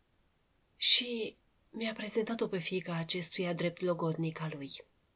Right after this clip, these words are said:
Am vizitat această casă până ce regimentul nostru a fost mutat din Set. Deoarece logodnica lui Eduard dorea să meargă la țară, sora mea, care era căsătorită în Z,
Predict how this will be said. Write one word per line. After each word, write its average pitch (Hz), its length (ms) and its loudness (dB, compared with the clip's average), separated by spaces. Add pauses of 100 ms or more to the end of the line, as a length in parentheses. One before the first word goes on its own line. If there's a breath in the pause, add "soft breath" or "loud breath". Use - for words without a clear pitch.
(1120)
Am 240 340 2
vizitat 254 520 6
această 277 480 6
casă 240 360 4
până 233 260 4
ce 220 140 4
regimentul 214 560 4
nostru 196 280 0
a 185 60 2
fost 185 220 -4
mutat 170 460 0
din 165 300 -2
Set. - 420 -10 (880)
Deoarece 180 500 4
logodnica 185 580 2
lui 170 140 6
Eduard - 600 0
dorea 202 260 4
să - 140 -2
meargă 180 340 4
la 160 160 0
țară, 185 460 0 (380 loud breath)
sora 349 320 6
mea, 185 320 8
care 170 300 6
era 170 220 8
căsătorită 196 640 4
în 180 140 4
Z, 165 100 -8